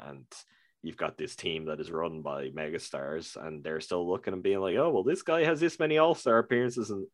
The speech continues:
maybe that's just the tough part of it. But N-, Nick Claxton, and there certainly have been flashes.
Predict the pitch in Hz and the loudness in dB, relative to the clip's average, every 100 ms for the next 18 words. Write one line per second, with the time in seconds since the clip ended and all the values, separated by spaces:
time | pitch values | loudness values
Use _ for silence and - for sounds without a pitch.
0 | _ _ _ _ _ - 98 104 104 104 | _ _ _ _ _ -2 4 4 6 4
1 | - 92 - 90 90 - 101 107 87 78 | 4 -4 -4 -2 -2 2 4 6 6 2
2 | 92 90 98 - 101 110 - 98 104 - | -2 -4 -8 -6 0 0 2 2 2 0
3 | 98 87 80 - _ _ _ _ _ - | -2 -2 -4 -14 _ _ _ _ _ -6
4 | 90 85 78 - 95 85 127 165 156 110 | -6 -6 -8 0 2 2 0 2 4 4
5 | 135 151 117 104 180 - 90 90 | 4 4 2 4 2 4 0 0